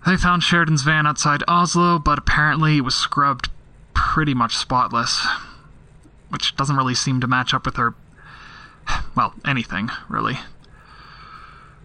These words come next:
Still, whatever they did collect should be here. If they can ever find it for me.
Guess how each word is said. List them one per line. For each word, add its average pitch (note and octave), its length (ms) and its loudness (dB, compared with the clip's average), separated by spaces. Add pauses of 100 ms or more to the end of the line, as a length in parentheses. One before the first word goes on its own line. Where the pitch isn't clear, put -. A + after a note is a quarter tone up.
(260)
Still, F3 360 0
whatever D3 420 2
they C#3 120 2
did D3+ 200 -2
collect - 380 0
should - 420 0
be B2+ 180 2
here. A2+ 380 0 (1000)
If - 80 -10
they B2+ 120 0
can B2 100 0
ever A#2 160 0
find B2+ 400 0
it - 80 -4
for C#3+ 200 0
me. C#3 160 2